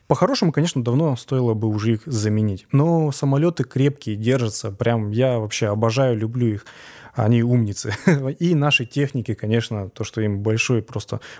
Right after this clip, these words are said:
поклон до земли, как они их, а, выхаживают,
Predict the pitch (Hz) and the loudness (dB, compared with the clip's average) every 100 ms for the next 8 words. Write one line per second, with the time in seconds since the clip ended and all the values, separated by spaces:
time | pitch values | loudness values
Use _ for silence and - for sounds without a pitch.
0 | - 226 151 147 131 123 131 139 160 - | 0 2 4 4 4 2 2 2 0 -2
1 | 123 123 117 113 - - - - - - | -4 -2 -2 -2 -6 -20 -20 -20 -10 -4
2 | 95 98 113 127 139 135 131 127 | -2 0 2 2 2 0 -2 -4